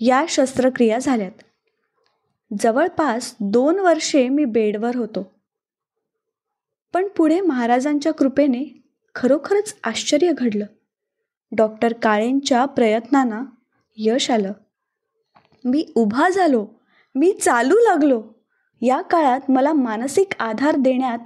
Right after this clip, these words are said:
गजानन महाराजांच्या प्रेरणेने माझे स्नेही बबनराव भुयारकर यांची भूमिका महत्त्वाची ठरली. अडीच वर्षांनंतर खाजगी गाडी करून नवस्फूर्तीसाठी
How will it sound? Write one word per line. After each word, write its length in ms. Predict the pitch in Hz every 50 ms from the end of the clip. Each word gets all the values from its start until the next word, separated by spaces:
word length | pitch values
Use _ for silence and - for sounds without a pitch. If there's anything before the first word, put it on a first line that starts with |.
| - -
गजानन 400 | 220 214 247 233 240 294 339 339
महाराजांच्या 640 | 302 277 277 262 269 269 269 285 285 285 277 302 285
प्रेरणेने 880 | 285 294 - 226 220 214 220 233 254 277 262 233 220 262 - - _ _ _ _ _ -
माझे 360 | 233 226 220 220 214 269 269
स्नेही 720 | 269 - - 262 240 254 285 277 302 294 262 220 - - - _ _ _ -
बबनराव 640 | 214 233 233 226 277 311 339 339 330 320 339 339
भुयारकर 760 | 320 240 247 262 254 247 254 262 302 349 339 - 262 214 196 196 - - - - - _ -
यांची 340 | 240 233 233 240 226 - 311
भूमिका 500 | 254 240 247 247 247 262 254 254 285 330
महत्त्वाची 600 | 359 262 220 202 208 214 - 254 277 277 - 339
ठरली. 400 | 330 - 254 202 - - 208 208 - _ _ _ - -
अडीच 300 | 240 - 392 415 - 359
वर्षांनंतर 800 | 349 330 349 - 339 311 302 285 269 240 226 220 - 220 226 233 247 240
खाजगी 420 | - - 277 247 247 254 - 370 381 370
गाडी 220 | 330 277 254 262
करून 400 | 254 - 240 226 220 208 202 208 214 - - _ _ _ -
नवस्फूर्तीसाठी 1300 | 233 233 240 254 294 349 - - - 311 285 269 254 - 269 262 - 262 233 233 233 277 240 214 214 214